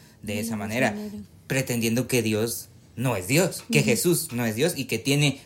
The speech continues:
Speaker 1: control y debería de tener la soberanía sobre, sobre mi vida, porque le pertenezco, ¿verdad? Soy
Speaker 2: Ujú.
Speaker 1: parte de,
Speaker 2: De
Speaker 1: de,
Speaker 2: su
Speaker 1: de su
Speaker 2: creación.
Speaker 1: creación, ¿verdad? Entonces, sí es, sí es bien, eso es bien complejo, y yo creo que a veces no nos ponemos a pensar en eso, así como,
Speaker 2: Mm-mm.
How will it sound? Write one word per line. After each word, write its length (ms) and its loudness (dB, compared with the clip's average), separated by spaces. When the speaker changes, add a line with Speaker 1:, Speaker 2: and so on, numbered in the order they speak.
Speaker 1:
control 420 0
y 60 2
debería 280 6
de 80 4
tener 260 -2
la 100 0
soberanía 540 -2
sobre, 400 -8
sobre 300 -8
mi 120 -10
vida, 320 0
porque 300 -4
le 180 0
pertenezco, 720 -2
¿verdad? 180 -6
Soy 180 2
Speaker 2:
Ujú. 100 -4
Speaker 1:
parte 320 2
de, 260 2
Speaker 2:
De 140 0
Speaker 1:
de, 240 6
Speaker 2:
su 60 0
Speaker 1:
de 100 4
su 180 6
Speaker 2:
creación. 0 -
Speaker 1:
creación, 680 8
¿verdad? 280 2
Entonces, 640 2
sí 300 2
es, 200 2
sí 220 -4
es 100 -4
bien, 420 -2
eso 240 -6
es 60 -8
bien 160 -4
complejo, 340 -10
y 160 -10
yo 120 0
creo 120 -6
que 80 0
a 40 2
veces 180 -2
no 100 -2
nos 160 0
ponemos 400 -4
a 100 -10
pensar 340 -8
en 100 -10
eso, 160 -10
así 160 -12
como, 300 -6
Speaker 2:
Mm-mm. 80 -8